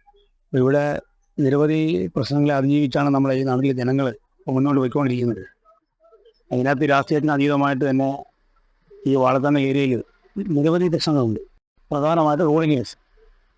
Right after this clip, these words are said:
ഇപ്പൊ തന്നെ വാളത്തങ്ങിൽ ഒരു ഓവർ ബ്രിഡ്ജ് വന്നു, നാല് വർഷം കഴിഞ്ഞു.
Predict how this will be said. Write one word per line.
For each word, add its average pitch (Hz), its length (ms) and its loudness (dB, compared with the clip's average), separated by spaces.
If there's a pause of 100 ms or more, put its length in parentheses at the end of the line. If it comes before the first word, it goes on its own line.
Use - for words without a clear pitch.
(280)
ഇപ്പൊ 160 120 -2
തന്നെ 160 300 0 (560)
വാളത്തങ്ങിൽ 151 480 2 (340)
ഒരു 151 60 0
ഓവർ 156 240 0
ബ്രിഡ്ജ് 156 240 0
വന്നു, 117 200 0 (200)
നാല് 156 200 0
വർഷം 147 260 0
കഴിഞ്ഞു. 104 240 -6